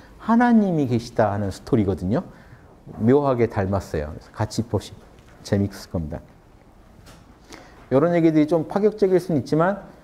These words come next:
그 저는 당연한 논리라고 봅니다. 그래서 예수님을 하나님으로 보는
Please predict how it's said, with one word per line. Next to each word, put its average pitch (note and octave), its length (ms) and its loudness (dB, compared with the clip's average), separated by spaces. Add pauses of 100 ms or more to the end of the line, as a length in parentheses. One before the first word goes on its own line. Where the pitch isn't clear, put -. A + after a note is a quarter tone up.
(320)
그 B2+ 520 0 (540)
저는 C#3 420 0
당연한 D#3 480 2
논리라고 A2+ 500 2
봅니다. F2+ 420 -6
그래서 F2+ 340 -12
예수님을 A#2+ 600 0
하나님으로 C#3 560 0
보는 G#2 480 -4